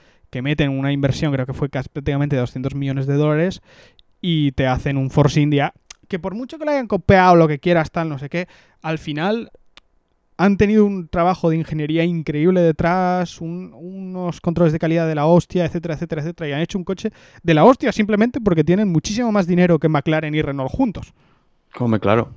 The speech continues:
Speaker 2: No, no, es que aunque, aunque quieras copiar, si no tienes el dinero para a-, acceder a eso, no, da igual que quieras copiar que no. Si to-, todo fuera tan fácil como copiar, no, no veíamos a Williams ahí abajo.
Speaker 1: Claro.
Speaker 2: <laughs> No, no, no es, no es el problema.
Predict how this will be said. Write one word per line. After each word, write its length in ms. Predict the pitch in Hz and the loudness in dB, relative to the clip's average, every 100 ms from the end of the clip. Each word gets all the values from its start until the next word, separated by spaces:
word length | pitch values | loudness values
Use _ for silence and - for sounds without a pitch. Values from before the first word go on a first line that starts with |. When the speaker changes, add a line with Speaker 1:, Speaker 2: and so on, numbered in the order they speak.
| - _ - | -20 _ 4
Speaker 2:
No, 120 | 117 | 8
no, 140 | 123 | 10
es 100 | 143 | 8
que 80 | - | 8
aunque, 340 | 123 113 123 104 | 6 8 6 6
aunque 280 | 113 101 | 2 0
quieras 240 | 87 107 113 | 0 0 2
copiar, 340 | 120 107 131 | 0 2 0
si 120 | - | 0
no 120 | 98 95 | -4 -4
tienes 280 | 107 107 | -4 -2
el 100 | 113 | -2
dinero 340 | 110 113 120 120 | 0 0 2 2
para 320 | 101 101 101 | 2 2 0
a-, 400 | 101 101 101 92 | 0 2 2 0
acceder 420 | 98 117 107 110 | 0 2 4 6
a 140 | 113 120 | 8 6
eso, 240 | 131 147 | 8 6
no, 480 | 123 123 101 98 90 85 | 8 6 4 -2 -6 -6
da 120 | 98 | -2
igual 220 | 110 104 139 | 2 4 2
que 120 | 120 | 2
quieras 200 | 113 107 | 0 -2
copiar 260 | 113 107 | -2 -4
que 120 | 101 107 | -2 0
no. 160 | 139 - - | -2 -4 -14
Si 260 | - 123 107 | 0 0 0
to-, 280 | - 135 123 | 2 2 6
todo 260 | 135 131 | 8 8
fuera 200 | 131 143 | 8 6
tan 140 | 135 143 | 6 6
fácil 260 | 160 117 | 4 4
como 240 | 107 110 110 | 2 0 2
copiar, 460 | 110 123 143 165 - - - | 0 2 2 2 -4 -16 0
no, 560 | 123 120 127 135 131 | 4 4 4 4 2
no 160 | 127 127 | 2 4
veíamos 400 | 127 139 160 139 | 6 6 6 4
a 60 | 131 | 6
Williams 360 | 123 117 110 | 6 6 4
ahí 80 | 110 | 2
abajo. 280 | 104 147 123 | 4 2 2
Speaker 1:
Claro. 180 | 147 120 - _ | -4 -4 -10 _
Speaker 2:
<laughs> 1000 | - 202 190 160 - _ _ - 190 175 - _ _ 123 | 2 6 6 6 0 _ _ -8 -6 -6 -8 _ _ -2
No, 80 | |
no, 220 | 123 143 127 | 0 2 0
no 80 | |
es, 120 | 110 110 | -2 -2
no 120 | 110 113 | -4 -4
es 60 | |
el 80 | 123 | -2
problema. 420 | 123 120 139 - | 0 0 -2 -6